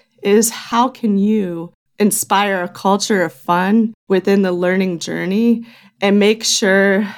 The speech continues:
to continue to hunker down that? Maybe it's a competition. Everybody loves a good, healthy competition at the end of the day,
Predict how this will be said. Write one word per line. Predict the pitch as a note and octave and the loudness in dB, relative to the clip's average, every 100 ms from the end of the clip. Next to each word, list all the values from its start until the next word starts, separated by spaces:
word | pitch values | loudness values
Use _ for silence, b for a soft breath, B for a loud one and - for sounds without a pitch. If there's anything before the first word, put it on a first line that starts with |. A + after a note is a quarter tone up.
| B | B
to | - A3 G3 | -6 -2 -2
continue | G3 - G3 F3+ - G3+ G3 F#3+ | -4 -8 -8 -8 -6 -2 -2 -4
to | F#3+ | -8
hunker | - F3 F#3+ | -12 -8 -6
down | F#3 F3 F3 | -6 -6 -6
that? | F3+ G3 A#3 A#3 B B - | -2 0 0 -2 B B 0
Maybe | A3 C4 | 2 2
it's | C#4+ C#4+ | 0 -2
a | |
competition. | C#4 A#3 A#3 A#3 A#3 G3 F3+ C4 C4+ C#4+ B3 - | -2 0 2 0 -4 -4 -2 0 4 4 2 -8
Everybody | - G3+ B3 A#3 A#3+ | -4 0 2 0 0
loves | G3+ G#3 G3+ | 2 2 0
a | G3+ | 2
good, | A#3+ G3+ | 2 2
healthy | F#3 G3+ A#3+ A#3 | 0 0 0 -2
competition | A3+ G#3+ G3+ A#3 F#3+ - A#3 | 0 -2 -2 -4 -4 0 0
at | G3 | 2
the | G3+ | -2
end | F3+ | -2
of | F3 | -4
the | F3 | -6
day, | D#3+ E3 E3+ F3+ | -6 -4 -2 -4